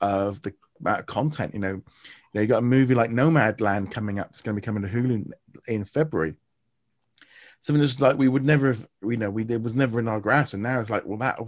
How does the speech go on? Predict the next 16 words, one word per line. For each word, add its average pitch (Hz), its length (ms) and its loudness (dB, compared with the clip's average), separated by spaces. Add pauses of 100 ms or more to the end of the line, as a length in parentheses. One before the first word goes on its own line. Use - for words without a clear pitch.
that, 131 300 -14
that's 151 240 -8
gonna 151 220 -2
be 151 80 -4
coming 156 180 -2
to 131 60 -4
Disney 139 240 -2
Plus. - 420 -12 (840)
And 117 280 0
it 139 200 2
is 165 180 6
just - 200 -6
quite - 320 0
crazy 165 520 2
to, 107 140 -6 (380)
I've, 113 240 2